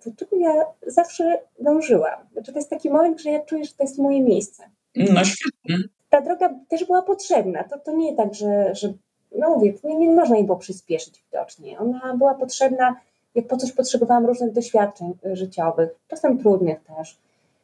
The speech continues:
Speaker 1: e, i zawodowych, i, i po to, żeby móc, y, wzbogacić może też to,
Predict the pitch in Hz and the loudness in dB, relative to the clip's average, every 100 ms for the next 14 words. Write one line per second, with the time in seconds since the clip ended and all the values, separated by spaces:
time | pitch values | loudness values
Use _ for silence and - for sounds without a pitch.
0 | _ 196 185 185 208 226 220 185 170 160 | _ 2 2 4 4 4 2 -2 -2 -2
1 | 156 151 165 _ 233 254 254 262 262 _ | -6 -10 -10 _ -10 -8 -6 -8 -10 _
2 | _ _ _ _ 240 - 311 311 269 262 | _ _ _ _ -10 -2 -2 0 -4 -2
3 | 269 294 - - - 240 240 240 - _ | -2 -4 -8 -8 0 2 2 0 -4 _
4 | 190 202 247 - 254 254 - _ 196 180 | -6 2 2 2 -8 -10 -16 _ -10 -8
5 | 185 190 185 - _ 202 202 208 214 | -8 -8 -8 -8 _ -2 2 0 -2